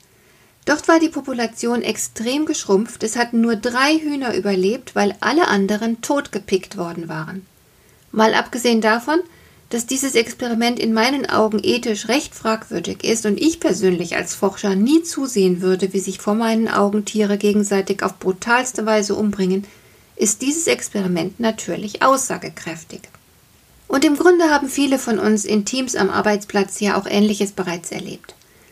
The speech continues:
Dort, wo heftiger Wettbewerb herrscht, fühlt man sich nicht wirklich wohl. Es ist mehr als fragwürdig, ob aggressives Konkurrenzverhalten irgendjemandem nutzt. Bei den Hühnern wurde durch die gezielte Selektion diese aggressive Durchsetzungsfähigkeit noch gestärkt.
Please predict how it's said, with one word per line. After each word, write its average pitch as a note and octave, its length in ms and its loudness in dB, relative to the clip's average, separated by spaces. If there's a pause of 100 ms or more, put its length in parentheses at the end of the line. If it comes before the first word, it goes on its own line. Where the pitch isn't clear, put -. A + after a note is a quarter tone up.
(200)
Dort, C#4+ 300 2
wo A#3 100 2
heftiger C4 580 0
Wettbewerb G3 560 0
herrscht, - 440 -6 (420)
fühlt B3 280 -4
man A#3 180 4
sich G#3+ 200 2
nicht G3+ 260 0
wirklich F#3 440 2
wohl. E3+ 360 -4 (680)
Es A3 200 0
ist B3+ 240 -2
mehr A#3 260 4
als A3 180 0
fragwürdig, G3 760 0
ob - 280 -2
aggressives G#3+ 720 -2
Konkurrenzverhalten G3 1080 0
irgendjemandem G#3 880 2
nutzt. G3+ 400 0 (680)
Bei A3 140 4
den A3 180 6
Hühnern A#3 460 4
wurde A#3 240 2
durch A3 240 -2
die A3+ 180 -4
gezielte D#4 580 2
Selektion G#3+ 760 0
diese A#3 260 -2
aggressive G#3+ 560 -2
Durchsetzungsfähigkeit G#3 1200 -4
noch F#3 160 0
gestärkt. - 640 -8